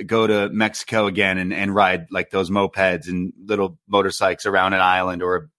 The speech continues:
go to Vietnam or something and ride those bikes around the hillside and stuff. Like, that's something I,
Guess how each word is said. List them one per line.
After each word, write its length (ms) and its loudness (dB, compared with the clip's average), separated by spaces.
go 140 4
to 80 4
Vietnam 580 2
or 60 0
something 320 -2
and 80 -2
ride 240 -2
those 180 -4
bikes 420 -4
around 320 0
the 60 -6
hillside 400 -2
and 100 -10
stuff. 160 -10
Like, 160 -8
that's 180 0
something 240 0
I, 140 -4